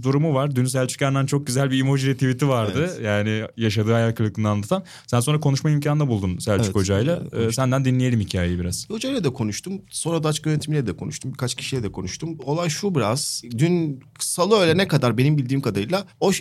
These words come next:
Speaker 2: iş sıfır yirmiye doğru gidiyordu. Yani Bologna gelmezse Türkiye'ye maç Daçka'nın lehine tescil edilecekti.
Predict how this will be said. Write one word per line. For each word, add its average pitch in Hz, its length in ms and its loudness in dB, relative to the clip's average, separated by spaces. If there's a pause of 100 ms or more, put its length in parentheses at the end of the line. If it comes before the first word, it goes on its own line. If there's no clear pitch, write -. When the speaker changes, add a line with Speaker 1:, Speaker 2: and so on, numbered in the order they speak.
Speaker 2:
iş 196 300 -2
sıfır - 320 -2
yirmiye 127 300 2
doğru 160 160 0
gidiyordu. 113 320 -2
Yani 113 200 -2
Bologna 143 320 2
gelmezse 135 760 -2
Türkiye'ye 160 480 -4
maç - 480 -4 (180)
Daçka'nın 143 440 2
lehine 190 360 2
tescil 151 320 0
edilecekti. 82 480 -6